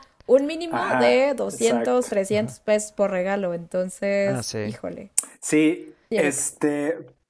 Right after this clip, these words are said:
Speaker 2: pues quiero añadirle a este punto, hablando un poquito de los gastos,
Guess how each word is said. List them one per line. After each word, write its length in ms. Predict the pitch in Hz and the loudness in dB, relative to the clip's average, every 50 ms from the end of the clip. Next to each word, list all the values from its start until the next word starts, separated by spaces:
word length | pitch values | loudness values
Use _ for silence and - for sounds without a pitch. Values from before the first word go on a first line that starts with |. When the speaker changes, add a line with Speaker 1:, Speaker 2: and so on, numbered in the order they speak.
| _ _ _ | _ _ _
Speaker 2:
pues 160 | - 151 - | -6 -6 -2
quiero 220 | - - 226 214 | 0 0 0 0
añadirle 480 | 247 247 214 147 127 123 135 139 147 143 | 0 -4 -4 -4 -2 -4 -2 -2 -2 -2
a 20 | |
este 240 | 143 135 - - 127 | -2 -2 -4 -6 -6
punto, 580 | - - 117 117 117 117 - 127 135 156 180 - - | -6 -6 -6 -6 -6 -4 -2 -2 -2 -2 -2 -4 -6
hablando 320 | 123 117 123 127 131 135 | -4 -4 -2 -2 -4 -4
un 60 | 131 | -6
poquito 280 | 131 127 131 131 127 131 | -6 -8 -8 -6 -4 -2
de 80 | 127 | -2
los 240 | 117 110 104 101 107 | -2 -4 -6 -8 -6
gastos, 600 | 110 113 113 - - - 147 262 302 - - - | -6 -6 -6 -6 -6 -6 -6 -6 -8 -12 -14 -20